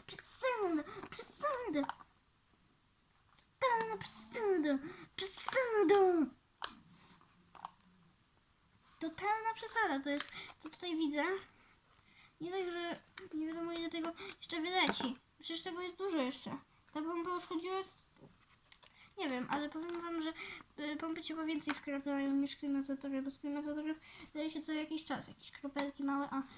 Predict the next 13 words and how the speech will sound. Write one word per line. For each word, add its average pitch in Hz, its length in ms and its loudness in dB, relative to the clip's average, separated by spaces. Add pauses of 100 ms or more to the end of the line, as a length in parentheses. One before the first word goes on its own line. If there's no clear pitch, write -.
(220)
z, - 200 -14
y, 277 320 2
pompy 294 220 0
ciepła 294 220 -4
cały 311 180 0
czas 285 180 -2
kapie. 262 360 -2 (760)
A 269 100 0
mi 320 120 4
nie 330 140 0
kapie 311 280 0
w 285 40 0
ogóle, 262 380 0